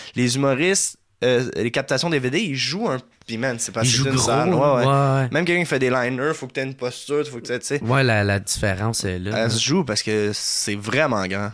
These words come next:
Speaker 1: Ça, ça
Speaker 2: Mhm.
Speaker 1: je, euh, puis c'est quand même le fun des plus petites salles. C'est deux vibes différentes.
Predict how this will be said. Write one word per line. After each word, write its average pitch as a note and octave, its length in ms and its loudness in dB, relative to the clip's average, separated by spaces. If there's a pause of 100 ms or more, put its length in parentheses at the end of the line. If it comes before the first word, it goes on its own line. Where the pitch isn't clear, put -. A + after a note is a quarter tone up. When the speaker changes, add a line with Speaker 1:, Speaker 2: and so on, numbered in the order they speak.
Speaker 1:
Ça, G2+ 300 -2
ça G2+ 320 -4 (100)
Speaker 2:
Mhm. B2+ 420 2
Speaker 1:
je, - 140 -4 (480)
euh, B2+ 440 2
puis - 840 -12
c'est D#3+ 100 0
quand A#3+ 180 0
même C4 80 -2
le E3 120 0
fun D#3+ 220 -2
des B2 200 -4
plus C3+ 200 -8
petites - 200 -8
salles. D3 420 0 (400)
C'est F#3+ 140 2
deux A#3 140 2
vibes G3 200 2
différentes. G#2+ 440 -4